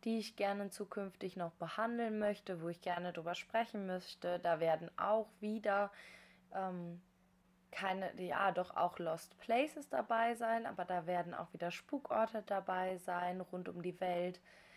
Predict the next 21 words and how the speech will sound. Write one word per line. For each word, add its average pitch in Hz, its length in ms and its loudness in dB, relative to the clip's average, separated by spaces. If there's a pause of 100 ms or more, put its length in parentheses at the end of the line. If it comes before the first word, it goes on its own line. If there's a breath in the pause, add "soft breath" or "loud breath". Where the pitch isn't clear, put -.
(180 loud breath)
Das 190 220 -6
wird 196 200 -4
auch 131 320 0
wieder 190 380 0 (320 loud breath)
etwas 190 420 -4
sein, 185 380 2
was 185 160 0
ich, - 260 -8
ähm, 165 340 -6 (220)
verstärkt, 202 1160 2 (1700 soft breath)
äh, 180 180 -2
fokussiere, 214 760 -2
dass 185 220 0
ich 190 160 -8
da 180 460 2
auch - 280 -2
wieder 170 300 0
mehr 175 460 0
Input 208 380 -6
liefern 220 460 -2
kann. 208 460 -4